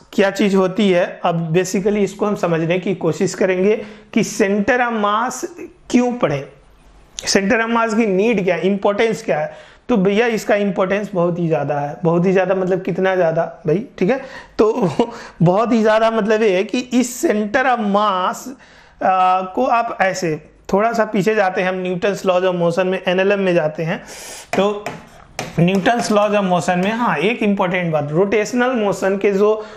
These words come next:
concept आएंगे, जो equations आएंगे, is very similar to Newton's laws of motion, ठीक है, तो उसी के similar के आसपास आएगा, पर नई नई चीज़ें कुछ बिल्डअप होंगी, नई नई बातें आएंगी,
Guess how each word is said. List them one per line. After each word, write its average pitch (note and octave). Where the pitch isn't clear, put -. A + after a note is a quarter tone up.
concept A3+
आएंगे, D#3+
जो E3
equations A3+
आएंगे, F#3
is G3+
very G#3
similar A3
to F#3+
Newton's F#3
laws E3+
of A#3
motion, D3
ठीक G3+
है, D4
तो C4+
उसी C4+
के A3
similar F#3
के F#3+
आसपास E3
आएगा, E3
पर G3
नई G3+
नई G#3
चीज़ें F#3+
कुछ F#3+
बिल्डअप F3+
होंगी, G3
नई F3+
नई F#3+
बातें D#3+
आएंगी, F3